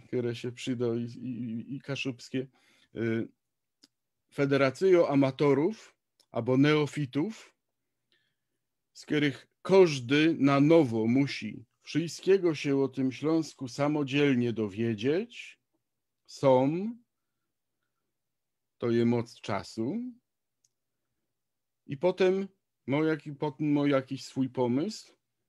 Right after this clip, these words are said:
ale samemu się, y, wiele nie zrobi. I ostat-, czyli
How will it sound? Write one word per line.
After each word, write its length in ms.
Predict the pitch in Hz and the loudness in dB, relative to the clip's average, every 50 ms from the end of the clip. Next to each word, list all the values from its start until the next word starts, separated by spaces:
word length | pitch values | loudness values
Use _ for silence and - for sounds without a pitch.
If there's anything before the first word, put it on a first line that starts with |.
| _ _ _ | _ _ _
ale 720 | - 117 135 139 139 147 151 147 147 151 151 160 165 - - _ _ - - _ _ _ _ _ _ _ _ _ _ | -4 -2 0 0 0 0 0 0 0 0 0 0 -2 -4 -8 _ _ -20 -20 _ _ _ _ _ _ _ _ _ _
samemu 640 | - - - 143 139 139 143 147 151 151 147 147 | -16 -8 -4 -2 0 2 2 0 0 0 -2 -2
się, 400 | 143 - - 127 123 127 131 135 135 _ _ _ _ _ _ _ _ _ _ _ - | -4 -4 -2 -2 -2 -2 -4 -6 -10 _ _ _ _ _ _ _ _ _ _ _ -12
y, 200 | - 95 107 110 | -8 -6 -6 -6
wiele 340 | 110 113 127 131 127 127 123 | -2 -2 0 0 2 2 0
nie 140 | 123 120 120 | 0 0 -2
zrobi. 520 | 110 117 117 113 101 87 - - - 113 - _ _ _ _ _ _ _ _ _ _ _ _ _ _ _ _ _ _ _ _ _ _ _ _ _ _ _ _ _ _ _ _ _ _ _ _ _ _ - | -4 -4 -4 -6 -6 -8 -12 -14 -16 -18 -20 _ _ _ _ _ _ _ _ _ _ _ _ _ _ _ _ _ _ _ _ _ _ _ _ _ _ _ _ _ _ _ _ _ _ _ _ _ _ -4
I 100 | 175 175 | 0 0
ostat-, 540 | 160 156 151 - - 160 147 147 - _ _ _ _ _ _ | 0 0 -2 -4 -4 -6 -6 -6 -6 _ _ _ _ _ _
czyli 460 | - - 147 139 139 139 143 143 127 | -6 -4 -2 -2 0 -2 -2 -4 -4